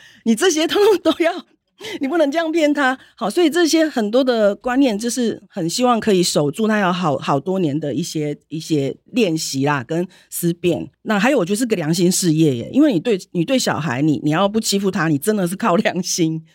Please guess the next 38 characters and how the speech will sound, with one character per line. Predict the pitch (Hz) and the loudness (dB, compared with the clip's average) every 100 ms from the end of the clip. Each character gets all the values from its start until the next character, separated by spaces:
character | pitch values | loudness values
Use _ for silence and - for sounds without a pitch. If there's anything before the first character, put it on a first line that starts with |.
| _ | _
说 | - 208 | -4 -2
真 | 208 190 | 0 2
的， | |
某 | 175 | 2
种 | 190 156 | 2 0
程 | - 156 | 2 2
度 | 170 | 2
上 | 170 | 0
就 | 160 151 | 0 0
完 | 110 151 | 0 -2
全 | 139 | -2
是 | 131 | -6
这 | 113 | -6
样 | 123 117 | -8 -10
子。 | - - _ _ _ | -14 -16 _ _ _
好， | 156 | -8
啊， | 196 | -2
所 | 240 | -2
以 | |
一 | 220 | 0
个 | 185 | -2
是 | 214 | -2
理 | 185 143 | -2 0
念 | 170 | 0
的 | 151 | 0
问 | 147 139 | -2 -4
题， | 117 | -6
啊， | - | -6
另 | 226 220 | -2 0
外 | 196 | 0
就 | |
是 | 185 | 0
说 | 180 | -2
刚 | 180 | -4
刚 | 180 | -4
讲 | 175 | -6
那 | 113 | -6
些 | 156 160 156 | -6 -4 -6